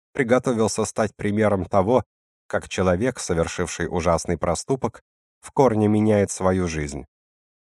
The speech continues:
И вот теперь двойное откровение. Никто на воле не знает его имени, и это, возможно, ещё не конец, а это означает... Его сыну, о котором он постоянно думает,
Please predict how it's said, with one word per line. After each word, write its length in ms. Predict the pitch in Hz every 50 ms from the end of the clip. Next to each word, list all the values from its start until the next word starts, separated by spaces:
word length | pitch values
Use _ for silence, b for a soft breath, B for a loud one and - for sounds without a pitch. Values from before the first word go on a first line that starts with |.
| _ _ _ -
И 100 | 95 90
вот 260 | 85 92 110 117 - _
теперь 440 | - - 92 - - 98 95 95 95 _ _ _ _ -
двойное 600 | 107 123 139 147 131 117 107 101 92 92 90 92
откровение. 840 | 95 - - - 113 110 104 101 90 80 76 73 71 64 64 - - _ _ _ _ _ _ _ _ _ _ _ -
Никто 480 | 113 117 135 139 - - - 151 147
на 200 | 139 127 120 113
воле 480 | 107 107 117 131 131 120 113 110 104 -
не 160 | - 123 131 131
знает 480 | 117 113 123 131 127 127 113 98 -
его 340 | - - 104 104 101 107 113
имени, 540 | 120 120 110 95 85 78 76 76 67 62 - _ _ _ _ _ _ _ _
и 80 | - 147
это, 280 | 123 98 90 - 98
возможно, 600 | 90 90 95 92 85 87 92 95 92 87 85 87 87
ещё 360 | 87 90 92 90 - - 98
не 160 | 92 95 95
конец, 580 | - - 113 113 123 131 120 87 80 - - - _ _ _ _ _ _ _ _
а 160 | - 85 87
это 320 | 85 85 95 92 - 82 80
означает... 760 | 82 78 85 85 82 82 - - 107 110 117 117 113 - - _ _ _ _ _ _ _ _ _ _ _ _ _ _ _ _ _ _ _ _ _ -
Его 320 | 92 95 110 113 135 143
сыну, 380 | - - - 151 156 135 110 87
о 100 | 82 82
котором 500 | - 98 95 - - 98 95 95 90 90
он 160 | 90 90 87
постоянно 720 | - - 92 - - - 95 90 90 90 90 87 87 87
думает, 520 | 85 85 110 110 107 90 80 76 76 -